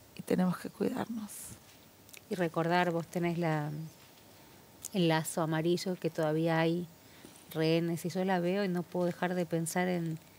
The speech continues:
Speaker 2: en mis hijas y en esas madres que
Speaker 1: Todavía esperan.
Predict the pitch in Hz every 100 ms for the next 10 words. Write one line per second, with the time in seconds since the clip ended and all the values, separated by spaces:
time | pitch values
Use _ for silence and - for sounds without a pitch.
0 | - - - 180 165 160 - 214 190 180
1 | 165 - 160 160 160 - 151 165 175 180
2 | 190 185 - 165 151 151 156 - - -
3 | - - - 196 185 196 185 - 226 -